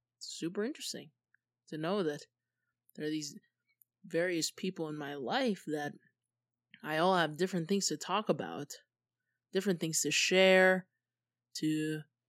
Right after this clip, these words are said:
express who I am in order for them to get to know me more. But it's making me think more and more that this side of me that they know, the Abby Salamera that they know, is all different, you know?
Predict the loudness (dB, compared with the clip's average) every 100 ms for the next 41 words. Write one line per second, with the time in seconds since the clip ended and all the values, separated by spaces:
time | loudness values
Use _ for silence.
0 | _ _ -8 -4 -2 2 4 4 2 2
1 | 2 0 -2 0 -2 -4 -6 -4 -4 -4
2 | -6 -4 -4 -2 -4 -4 -6 -6 -4 -2
3 | 0 0 0 -2 0 2 2 0 -4 -6
4 | -8 -6 -4 -6 -4 -4 -4 -6 -10 -12
5 | _ _ _ _ _ 4 4 2 2 2
6 | 4 2 2 0 0 0 -4 -6 -18 -8
7 | -4 -4 -6 -8 _ -10 -6 0 2 4
8 | 2 0 -2 -4 -6 -4 -2 -2 -2 -4
9 | -4 -2 0 2 2 0 0 2 4 4
10 | 2 0 0 0 2 2 2 2 2 0
11 | -2 -8 _ _ _ _ 4 6 8 6
12 | 4 -2 -4 -6 -6 -4 -2 -2